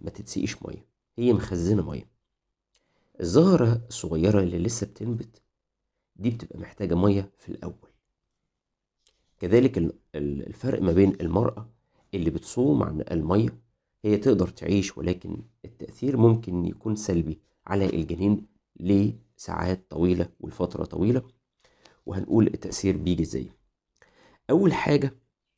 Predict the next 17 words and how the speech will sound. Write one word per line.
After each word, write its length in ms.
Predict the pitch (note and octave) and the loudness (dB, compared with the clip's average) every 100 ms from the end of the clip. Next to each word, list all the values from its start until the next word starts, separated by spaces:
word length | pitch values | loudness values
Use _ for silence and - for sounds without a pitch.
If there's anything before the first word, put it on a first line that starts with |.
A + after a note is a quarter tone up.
| _ _ _ - | _ _ _ -8
أنا 100 | F#2+ | -6
حابب 200 | - D3 | 0 4
أقول 340 | A#2+ G2+ C#3 A#2+ G2 | 6 8 6 4 0
إن 240 | F2 E2+ | 2 2
شرب 320 | - D3 A#2 | 2 0 2
المية 500 | - F2+ G2 B2 A2+ - _ _ _ _ _ _ _ | -2 -2 -2 -2 -4 -14 _ _ _ _ _ _ _
مهم 360 | F#2 G2+ A#2 G#2 | 0 4 6 6
جدًا 400 | F2 G#2 B2 - _ _ _ | 4 -4 -6 -10 _ _ _
لامتصاص 720 | F2+ F2+ F2 G#2+ - C3 C#3+ - | -2 -2 0 -4 -2 -2 -2 -8
الفيتامينات 800 | - F2+ F2+ - F2 F2 A2 | -4 0 0 0 0 2 2
بشكل 440 | A#2 F2 G#2+ - - - | 0 -6 -8 -8 -12 -12
صحيح، 600 | - E2+ - A#2 A#2 - _ _ _ | -18 -12 -4 -4 -4 -14 _ _ _
سواء 260 | - G2 F#2+ | -4 -2 0
كان 140 | F#2+ | 0
من 120 | F2 E2+ | 2 2
مكملات 500 | D#2+ F2+ D#2+ E2 G2+ | 2 -4 -2 2 4
غذائية، 560 | G#2 F#2+ F2 G#2 G#2+ | 4 0 4 2 2